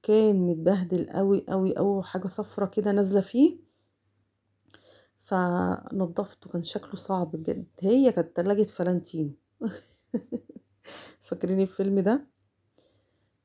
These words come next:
المهم بقى كده صبنتها تصبينه محترمه، ومعايا بقى اتنين من الفوطه كده، قلت عشان دي لو اتبهدلت اخد التانية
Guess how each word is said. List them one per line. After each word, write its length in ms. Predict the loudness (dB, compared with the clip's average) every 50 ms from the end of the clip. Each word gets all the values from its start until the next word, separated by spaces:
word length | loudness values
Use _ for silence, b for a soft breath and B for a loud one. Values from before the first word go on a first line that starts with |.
| _ _ _ _ _ -4
المهم 360 | -2 0 2 2 2 2 2
بقى 200 | 0 -2 -2 -4
كده 200 | -4 -4 -4 -4
صبنتها 560 | -4 -4 -6 -8 -6 -8 -8 -8 -8 -8 -8
تصبينه 400 | -6 -8 -8 -8 -6 -4 -2 -2
محترمه، 600 | -2 -2 -4 -8 _ -8 -6 -4 -4 -2 -2 0
ومعايا 400 | 0 0 0 0 0 0 0 0
بقى 160 | 0 -2 -4
اتنين 320 | -4 -6 -4 -4 0 0 2
من 140 | 2 0
الفوطه 400 | 0 -4 -6 -12 -14 -10 -8 -8
كده، 480 | -8 -6 -6 -4 -2 -2 -2 0 -2 -2
قلت 300 | -4 -6 -8 -8 -8 -10
عشان 320 | -12 -10 -6 -4 -4 -4
دي 120 | -2 0 0
لو 160 | 0 0 0
اتبهدلت 500 | 0 -2 -4 -4 -4 -2 -2 -2 -2 -2
اخد 240 | -4 -6 -6 -8 -8
التانية 540 | -8 -10 _ -4 0 2 4 4 4 2